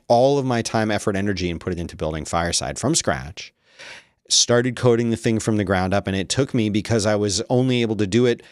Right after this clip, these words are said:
when I wasn't doing shows, doing post-production, doing pre-production, doing sales, doing all the other things you gotta do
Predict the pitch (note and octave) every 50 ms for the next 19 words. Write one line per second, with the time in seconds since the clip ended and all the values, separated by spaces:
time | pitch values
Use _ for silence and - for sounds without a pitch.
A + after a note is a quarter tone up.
0 | - _ _ G#2 A2+ A2+ A2 A2 G#2+ F#2+ A2 A#2 G#2 A2+ G#2+ G2+ - G#2+ G2 A2+
1 | A2+ A2 G#2+ G#2+ - - A2+ G#2+ G#2 G2+ F2+ A2 A2 G#2 G2+ - G#2 G#2+ G2+ -
2 | - A#2 G#2 G#2 G2 - - G#2+ G2+ F#2+ G2+ F#2+ F#2+ - - D3 B2 - B2+ B2
3 | A#2+ A#2 G#2+ - - A2 F#2+ G2 F#2 F2 E2 - - C3+ B2 B2 A#2+ A#2+ A2 -
4 | A2 G#2 G2 G2+ G2+ G2 G2 G2 G2 G2+ F#2+ _ G2+ G2 F2+ D#2+ F#2 E2 F#2 F2
5 | F2 E2 F2+ F2+ F2 E2+ E2